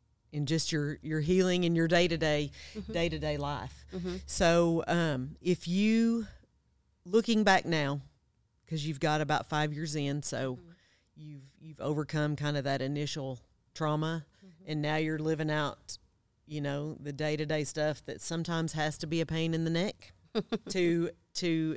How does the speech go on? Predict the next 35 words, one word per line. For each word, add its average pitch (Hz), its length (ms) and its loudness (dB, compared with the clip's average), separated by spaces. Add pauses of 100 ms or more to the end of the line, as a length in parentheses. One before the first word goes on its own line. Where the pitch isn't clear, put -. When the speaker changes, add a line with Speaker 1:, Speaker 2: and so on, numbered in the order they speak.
(120)
Speaker 1:
deal 170 220 0
with. 175 320 0
But, 143 280 -2 (520)
um, 147 440 0 (1040)
what 208 240 6
would 196 160 6
you 185 100 2
tell 165 220 2
somebody 139 520 -2
if - 200 -6
you 165 240 -2
were, 143 340 -2
uh, 135 260 -6
and 151 160 -2
I'll, 165 280 0 (100)
I'll 160 160 0
pitch 170 300 -2
it - 160 -8
to 156 120 -6
Walker 143 500 -4 (680)
first. 160 380 0 (100)
If - 200 -2
you, 208 460 4
if - 220 -2
you 208 320 2
were 165 340 0 (240)
speaking 165 580 -2
to 165 200 -2
a 147 60 2
sixteen-year-old 160 760 -2
kid 147 400 -6
who's 151 180 -8
had 151 260 -2
a 135 40 -4
similar, 151 640 -4